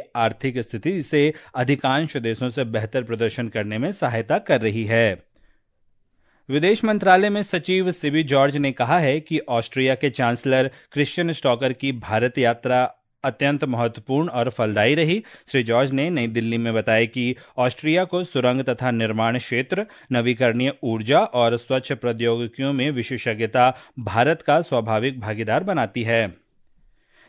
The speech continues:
देश के कई राज्यों और केंद्र शासित प्रदेशों में जनगणना दो हज़ार सत्ताईस के पहले चरण के अंतर्गत मकानों का सूचीकरण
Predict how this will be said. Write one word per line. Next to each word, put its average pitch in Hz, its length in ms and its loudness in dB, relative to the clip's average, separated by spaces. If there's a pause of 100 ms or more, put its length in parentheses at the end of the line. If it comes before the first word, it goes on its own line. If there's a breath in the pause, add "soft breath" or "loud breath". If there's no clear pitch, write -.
देश 185 280 2
के 208 200 2
कई 156 260 2
राज्यों 131 440 2
और 131 260 2
केंद्र 123 400 -2
शासित 117 440 -4
प्रदेशों 113 480 -2
में 170 280 -2
जनगणना 117 560 -2
दो 117 140 0
हज़ार 113 260 -2
सत्ताईस 110 480 -4
के 117 140 -4
पहले 107 340 -2
चरण 107 320 -4
के 107 120 -4
अंतर्गत 160 520 0 (280 loud breath)
मकानों 117 440 0
का 127 140 -2
सूचीकरण 113 800 -2